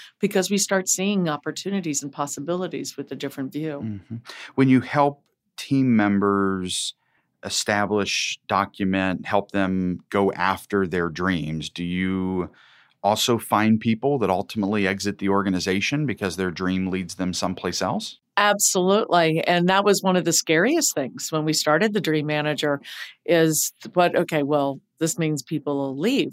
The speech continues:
Speaker 1: 'cause a lot of times the dream is another job. But I heard a podcast a few years back, Ron Kitchens,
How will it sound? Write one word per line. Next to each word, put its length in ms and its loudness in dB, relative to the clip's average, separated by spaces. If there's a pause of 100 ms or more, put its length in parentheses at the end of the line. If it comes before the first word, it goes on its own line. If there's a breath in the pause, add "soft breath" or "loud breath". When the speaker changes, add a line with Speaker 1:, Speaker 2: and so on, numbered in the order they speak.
Speaker 1:
'cause 180 -4
a 60 -4
lot 180 2
of 120 -6
times 220 -6
the 80 -4
dream 360 -4
is 400 -4 (140)
another 320 -2
job. 480 0 (520 loud breath)
But 240 2
I 220 4
heard 420 6
a 80 -4 (160)
podcast 560 0
a 80 -8
few 200 6
years 280 6
back, 220 2 (160)
Ron 200 6
Kitchens, 600 0